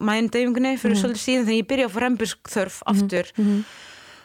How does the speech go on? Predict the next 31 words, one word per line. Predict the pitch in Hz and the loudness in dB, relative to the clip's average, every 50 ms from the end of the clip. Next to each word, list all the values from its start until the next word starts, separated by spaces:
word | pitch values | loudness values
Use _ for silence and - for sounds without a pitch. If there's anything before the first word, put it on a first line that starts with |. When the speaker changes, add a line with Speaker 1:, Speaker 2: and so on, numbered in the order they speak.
| - _ _ | -20 _ _
Speaker 1:
Og | - 240 247 | -2 0 2
hann | 262 262 262 262 262 262 254 254 262 247 - | 2 2 2 2 2 2 2 2 0 0 0
bara | - 233 220 214 214 220 233 | 0 2 2 2 2 0 0
hristir | 214 247 233 - - 254 208 | 0 0 -2 -2 -2 -4 -4
alltaf | 180 - 220 | -2 -2 0
hausinn | 214 240 233 - - 196 185 165 185 190 185 185 - - | 0 2 0 0 -2 -4 -4 -4 -4 -6 -6 -8 -6 -4
og | 208 | -2
hann | 196 214 214 214 | 0 0 0 0
bara, | 208 196 180 | 0 0 2
"Nei, | 175 170 165 156 | 2 2 2 2
nei, | 151 151 156 | 0 0 -2
nei, | 147 151 147 | -4 -6 -6
nei, | 147 151 156 160 | -6 -6 -8 -8
nei, | 160 156 147 139 147 | -8 -10 -10 -12 -14
nei, | 151 143 143 143 139 143 143 135 127 135 135 139 143 - - - - 156 | -16 -16 -14 -14 -14 -14 -14 -14 -16 -16 -18 -18 -20 -20 -20 -12 -10 -8
nei, | 151 143 139 - - - _ _ - _ _ | -8 -8 -10 -14 -20 -20 _ _ -20 _ _
nei." | - 156 151 - - - _ _ - | -10 -10 -10 -12 -14 -20 _ _ -2
Og | 180 180 170 156 - - - _ _ _ _ _ _ _ _ - - - - - - - - - - - _ | 0 2 2 0 -2 -4 -10 _ _ _ _ _ _ _ _ -20 -20 -20 -20 -20 -20 -20 -20 -20 -20 -14 _
þú | - | -4
veist, | 185 180 170 - - - - - - - - | -4 -2 -4 -6 -10 -12 -12 -12 -10 -8 -4
ég, | - 208 202 202 202 196 196 190 185 185 156 95 - - - - _ _ _ - - - - - - | 0 0 2 2 2 2 2 2 0 0 -2 -4 -6 -10 -14 -20 _ _ _ -20 -20 -20 -20 -10 -6
og | - 180 | -6 -2
það | - 214 208 208 208 214 202 | 0 0 0 2 0 0 -2
var | 214 226 | -4 -2
svona | - 226 226 202 | -2 0 -2 -2
stór | - - 254 240 233 - | 0 0 0 0 0 0
hluti | 226 247 254 247 - 240 | 0 0 0 0 0 0
af | 233 240 233 | 0 0 0
þessu | 190 196 220 208 | 0 0 0 2
að, | - - 214 214 214 208 214 | 2 2 2 2 0 0 0
hérna, | 214 214 - 214 220 214 208 202 196 190 - | -2 -2 0 0 0 2 2 2 0 0 -2